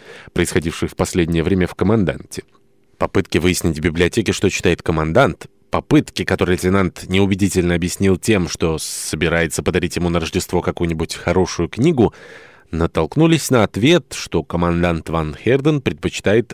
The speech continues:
романтическую литературу. Веркрампу этот ответ ничего не говорил. С другой стороны, книжка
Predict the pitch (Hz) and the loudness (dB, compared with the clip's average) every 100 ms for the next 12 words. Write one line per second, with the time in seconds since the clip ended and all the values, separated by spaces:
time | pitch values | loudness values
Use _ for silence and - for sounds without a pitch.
0 | - 85 98 131 143 117 - - 82 73 | -6 0 4 4 4 2 0 -4 -4 -2
1 | 76 76 - - _ _ _ - 87 104 | -4 -4 -6 -10 _ _ _ -8 0 0
2 | 120 139 147 139 151 - 92 95 90 - | 2 2 2 2 -2 -2 -4 -2 -2 0
3 | 110 - - _ - 95 147 - 87 73 | 0 0 -12 _ -4 -2 0 0 0 0
4 | 71 76 76 67 - _ _ - - - | -2 -4 -6 -10 -18 _ _ -20 -20 -20
5 | _ _ _ _ _ _ - 82 92 135 | _ _ _ _ _ _ -8 -4 2 4
6 | 170 113 95 80 78 71 69 120 180 180 | 4 2 2 2 -2 -8 -8 0 2 2
7 | - 147 135 120 | 2 4 6 4